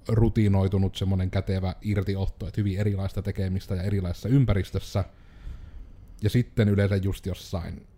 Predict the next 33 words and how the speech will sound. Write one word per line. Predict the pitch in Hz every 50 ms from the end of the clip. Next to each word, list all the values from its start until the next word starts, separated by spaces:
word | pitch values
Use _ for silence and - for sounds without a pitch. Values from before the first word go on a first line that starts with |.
| - - - - - -
kello | - 107 98 92 87 85 - - - - 104
neljäntoista | 101 104 104 101 95 95 92 92 - 92 90 98 - - 107 - - - - - - - - -
maissa | 113 107 101 95 92 - - 92
tulee | - 101 98 98 98 98 101
semmonen, | - 107 95 98 101 101 98 95 85
että | 104 - - - 107 - - - - - - - - - - - - - -
kun | -
se | -
yleensä | 113 123 127 120 113
sit | 117 -
tulee | - - 123 120
ruoalta | 120 139 139 131 120 110 117
paluussa, | - - 127 127 117 110 104 - 107
tulee | - 101 98 98 101
joku | 104 98 - - 104
semmonen, | - 101 95 98 95
että | 95 - - 98 113 113
äh, | 107 - -
nyt | 113 107 - -
pitää | 110 98 104 98 95
niinku | 95 95 - 104 98 92 95 - - - - - - - - - - - - -
tehdä | 120 104 98 107 107
nää | 95 98 98 95
jotkut | 101 113 117 - - 110 101
asiat | 101 101 - 107 101 95 - -
tästä | 101 - - 104
alta, | 92 107 110 104 98 98 107 98 98 95
et | 104 98
vaikka | 95 90 - 98
vastailla | 95 95 - 101 - -
sähköposteihin | - 147 143 127 - 113 - 107 98 - - - 98 98 101 98
tai | 101 98 98
muuta, | 98 98 95 95 101 101